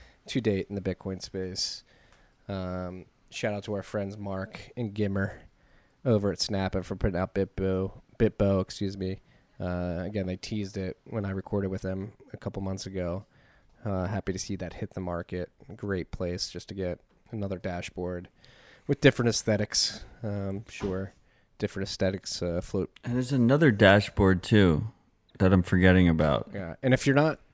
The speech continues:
Speaker 1: following Robustus, Dan McCardle, on Twitter, like, he's been one of the most prescient Bitcoin commentators for some, like, he has threads from, like, twenty sixteen that predicted a bunch of stuff, particularly Bitcoin's narrative from a macro perspective, fee market.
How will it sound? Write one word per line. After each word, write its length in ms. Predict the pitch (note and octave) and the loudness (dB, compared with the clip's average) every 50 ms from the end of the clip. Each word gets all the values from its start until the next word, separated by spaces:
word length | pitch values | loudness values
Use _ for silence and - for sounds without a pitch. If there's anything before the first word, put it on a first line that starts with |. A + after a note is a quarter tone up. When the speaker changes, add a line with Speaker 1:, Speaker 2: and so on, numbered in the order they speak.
| _ _ _ - | _ _ _ -14
Speaker 1:
following 500 | - - - A#2 A2 A#2 A#2 A#2 A#2 A#2 | -2 2 4 6 8 8 8 6 6 6
Robustus, 760 | A2 G#2 G2 G#2 G2+ G2+ - - A#2 A2+ A2 - - - | 4 4 4 4 0 0 0 0 0 0 0 -2 -6 -8
Dan 220 | - - G2+ G2 G2+ | -4 -4 -2 -2 -2
McCardle, 500 | - - G#2 G2 G2+ G2+ G2+ G#2+ A#2+ B2+ | -2 -2 -2 -2 0 0 -2 -2 -4 -6
on 140 | A2 G#2+ G2+ | -6 -6 -6
Twitter, 400 | - - G2+ G2 G2+ G#2+ G#2 - _ _ _ _ _ _ _ _ _ _ _ - | -6 -6 -6 -4 -6 -8 -8 -10 _ _ _ _ _ _ _ _ _ _ _ -10
like, 100 | G2 F#2+ | -10 -8
he's 180 | - A#2 A2+ A2+ | -6 -8 -6 -4
been 180 | - A#2 A2 | -2 -2 0
one 120 | G#2 G#2 G2+ | 0 -2 -2
of 40 | |
the 60 | G2 G2 | -4 -4
most 240 | G2+ G2+ - - | -6 -8 -8 -10
prescient 540 | - - G#2 G2 G2 - - G#2+ G2 G2 - - _ - | -8 -6 -4 -4 -4 -4 -6 -6 -6 -8 -8 -12 _ -12
Bitcoin 420 | A#2 - G2+ F2+ - - F2+ F2 F2+ | -6 -6 -6 -4 -4 -4 -6 -6 -6
commentators 600 | - F#2 F2+ F2+ F2+ - G#2+ D#2+ E2 F2 D#2 - | -6 -6 -4 -6 -6 -6 -6 -6 -6 -6 -8 -10
for 120 | - - | -10 -10
some, 280 | E2 - - D#2 - - - | -10 -8 -8 -8 -8 -10 -10
like, 200 | - G#2 F#2 - | -8 -8 -6 -2
he 100 | G#2+ G#2+ | -2 -2
has 180 | G#2 F#2+ - - | 0 -2 -2 -4
threads 420 | - F2+ F2+ E2 E2 F#2 - - | -6 -6 -4 -4 -6 -8 -10 -12
from, 240 | - - D#2+ D#2 D#2 | -12 -10 -10 -8 -8
like, 100 | D2+ - | -10 -10
twenty 320 | - - F#2+ F2+ E2+ D#2 | -10 -8 -8 -6 -6 -8
sixteen 580 | - - D2 - - - - - E2+ C2+ A#1+ D2 | -8 -10 -10 -10 -12 -10 -10 -10 -10 -8 -8 -10
that 100 | D2+ - | -10 -10
predicted 600 | - - - - D2+ - - - A#1+ B1 - - - _ _ _ _ _ _ _ _ _ _ _ - | -12 -12 -10 -10 -10 -8 -10 -10 -12 -12 -14 -18 -20 _ _ _ _ _ _ _ _ _ _ _ -6
a 120 | - F2+ | -4 -4
bunch 260 | - - D#2+ C#2+ - - | -4 -4 -6 -6 -8 -8
of 80 | D2+ | -10
stuff, 400 | - - - D2+ D2 D2+ - - | -10 -10 -8 -8 -8 -8 -8 -8
particularly 460 | - - - - - G2+ F2+ E2 E2 | -8 -8 -8 -8 -10 -10 -8 -8 -6
Bitcoin's 420 | - - D2+ - - - D#2+ D#2+ F#2 | -6 -6 -6 -4 -4 -6 -6 -6 -6
narrative 540 | F2 E2+ E2+ E2 D#2 - - D#2 D2+ - - | -8 -8 -10 -10 -10 -8 -8 -8 -10 -10 -12
from 180 | - - C2 | -12 -10 -10
a 60 | C#2 | -8
macro 400 | D#2 D#2+ D2 C#2 - - - - | -8 -8 -8 -8 -8 -8 -8 -8
perspective, 840 | - - - - - - - B1+ - - - - - D#2+ - - - _ _ - - - - - - - - - | -10 -12 -14 -12 -10 -10 -10 -10 -10 -10 -10 -10 -10 -12 -14 -16 -20 _ _ -20 -20 -20 -20 -20 -20 -20 -20 -20
fee 240 | - - - G2+ F2 | -10 -4 -2 -2 -2
market. 540 | - D#2 D2+ C#2 - - E2 D2 C#2 - | 0 -2 -2 -2 -4 -4 -6 -8 -8 -8